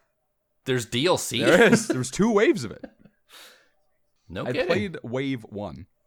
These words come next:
Speaker 2: or, well, half of Wave one initially. They, uh, they kinda just give you a coup-, a few extra shrines, and then, like, this weird quest with a,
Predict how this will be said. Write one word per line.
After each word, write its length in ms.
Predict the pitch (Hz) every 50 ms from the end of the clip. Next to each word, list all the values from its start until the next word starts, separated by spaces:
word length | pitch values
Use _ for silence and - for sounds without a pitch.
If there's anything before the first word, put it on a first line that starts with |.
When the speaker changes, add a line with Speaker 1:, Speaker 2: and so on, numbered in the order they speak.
| _ _ _ _ _ _ _ -
Speaker 2:
or, 200 | - 113 117 113 -
well, 320 | 120 123 120 117 110 - - -
half 260 | - 120 117 107 -
of 140 | 92 82 85
Wave 200 | 80 76 78 80
one 280 | 82 87 85 80 82 - _
initially. 540 | - 95 95 95 92 - 85 78 76 80 82 _ _ _ _ _ _ _ _ _ _ _ _ _
They, 260 | 107 101 98 98 98
uh, 360 | 92 95 92 92 90 90 87 - - -
they 120 | 123 117 117
kinda 180 | - 180 175
just 160 | 147 123 107
give 100 | 113 131
you 320 | 117 117 113 107 104 76 - _ _ _ - - - - - - -
a 80 | 92 107
coup-, 180 | - 117 110 _ -
a 60 | -
few 200 | 104 - 113 107 101
extra 220 | 95 - - -
shrines, 600 | - - - 104 95 92 90 87 82 82 - -
and 100 | 85 92
then, 100 | 87 85
like, 140 | 85 85 -
this 240 | - 85 - - - _ _ - _ _ -
weird 320 | 113 98 107 101 92 -
quest 340 | - - 104 95 - - -
with 140 | 95 85 92
a, 160 | 85 82